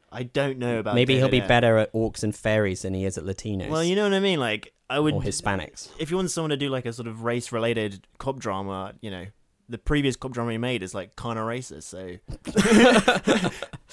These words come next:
Speaker 1: When, oh, in that, like, there's not, the characters are very unnuanced. This is a bit of end of watch review, but, like, the two main protagonists were, like, quite well-rounded, but then the antagonists were just, like, crazy drugged up. "Hey, loco, I got, you know, tattooed shotguns rolling around in, like, a, you know, Benz or whatever." And it's
Speaker 2: Yeah,
Speaker 1: like,
Speaker 2: yeah.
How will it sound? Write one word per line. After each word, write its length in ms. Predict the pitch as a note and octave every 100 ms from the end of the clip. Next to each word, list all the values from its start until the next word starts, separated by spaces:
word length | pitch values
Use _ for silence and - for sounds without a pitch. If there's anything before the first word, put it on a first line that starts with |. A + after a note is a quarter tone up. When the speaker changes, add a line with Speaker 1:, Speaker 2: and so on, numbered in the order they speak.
| - - - _ _
Speaker 1:
When, 160 | A3+ A3+
oh, 160 | G#3+ A3
in 120 | A#3
that, 180 | G#3+ F3
like, 200 | D#3 C3
there's 200 | D3 C#3+
not, 260 | E3 D3 B2+ _ _ _
the 100 | D3+
characters 300 | D3+ E3+ C#3
are 40 | C#3+
very 140 | C#3
unnuanced. 800 | C3+ C3+ C3+ A#2 E2+ - - - _ _ _
This 140 | A#2
is 40 | A2
a 40 |
bit 100 | G2
of 60 | G2+
end 80 | G#2
of 80 | G#2
watch 220 | G2+ -
review, 260 | F#2+ F#2
but, 140 | F#2 F#2+
like, 180 | G2 -
the 80 | A#2+
two 280 | - C3+
main 240 | B2 A#2 A2
protagonists 500 | - A#2+ A2 G2 -
were, 60 | G#2
like, 140 | G2
quite 260 | - G2+ G2+
well-rounded, 460 | G2+ G#2+ G#2 F#2
but 100 | F#2
then 320 | G#2 G2 G2 - _ _
the 100 | G#2+
antagonists 600 | G#2+ G#2 A#2 A2 F#2+ F#2+
were 80 | G2+
just, 200 | G2 -
like, 300 | F#2+ - - _ _
crazy 500 | - B2 B2 A2+ A2
drugged 480 | G#2 A2 A2 G2+ G#2
up. 240 | G#2 F2+
"Hey, 260 | A2+ A#2+ A#2
loco, 440 | B2 A2 - A#2
I 80 | A2
got, 260 | A2 G#2+ A2
you 60 |
know, 140 | G#2 G2
tattooed 720 | - - B2 - A#2 A2+ G#2
shotguns 640 | - A#2 G2+ G#2+ G#2 G2+
rolling 260 | A2 A2 G#2
around 280 | G#2 G2+ G2
in, 80 | G2+
like, 240 | G2 -
a, 120 | G2+
you 80 | F#2
know, 120 | G2
Benz 340 | F#2 G2 F#2+ F#2
or 60 |
whatever." 260 | F#2+ F2+ F2+
And 80 | G2+
it's 80 |
Speaker 2:
Yeah, 180 | G2+ F#2
Speaker 1:
like, 120 | F2+
Speaker 2:
yeah. 140 | F2+